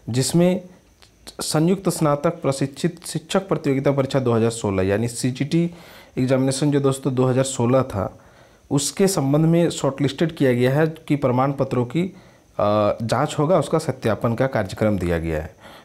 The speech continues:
दोस्तों, बता देना चाहता हूं कि दो अगस्त को जो नियोजन नीति का सुप्रीम कोर्ट का जो फैसला आया था, उसी के बाद जेएसएससी ने आज यह जो है सीजीटी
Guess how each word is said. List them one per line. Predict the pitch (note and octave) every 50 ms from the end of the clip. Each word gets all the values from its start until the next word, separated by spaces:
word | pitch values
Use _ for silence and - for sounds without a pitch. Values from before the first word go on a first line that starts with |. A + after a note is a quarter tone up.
| _ -
दोस्तों, | - C#3+ D3 - G3+ E3+
बता | D#3+ D3 D#3+ D#3+
देना | E3 - F3+ F#3+ F#3
चाहता | F#3 F#3+ F3 E3+ F3 F#3+
हूं | F#3+ F#3+ G3+
कि | F#3+ G3 - G3 F#3+
दो | D3 B2 C3+ C#3+ D#3+ E3
अगस्त | D#3+ D#3 E3 F3 F3 - G3
को | F3 - C#3 A#2+ A2+ A#2 A#2 - - - - - - _ C#3
जो | C#3+
नियोजन | C#3+ C#3+ C#3+ C#3+ C#3+ D#3 F#3 F#3+
नीति | F#3 F3+ E3+ E3+ F#3 F#3+ F#3
का | - F#3 F3+ F3
सुप्रीम | E3+ F3+ - - D3+ D#3 - G3 F#3
कोर्ट | - F3+ E3+ -
का | - F3+
जो | E3+ E3+ F3+ F3+ F3 F3+ - - - _
फैसला | - - - A#2+ B2 B2 - E3 F3+ F#3 -
आया | - B2+ C3+ C#3+ D3
था, | C#3+ - D#3 C#3+
उसी | - B2+ B2 - - G3
के | F#3+ - E3+
बाद | C#3 C3 C3+ C#3 C#3 B2
जेएसएससी | B2 A#2+ A#2+ A#2+ - C#3+ C#3 - - F3 E3
ने | C#3+ C#3 - - - - - - - - -
आज | - C3 C#3 C#3 C3
यह | B2+ C3 C#3 C#3
जो | C3+ C3+ C3 A#2+
है | A#2 B2+ C#3 D3+
सीजीटी | - - - B2+ A#2+ B2 B2+ B2+ E3 E3 D#3+ D#3+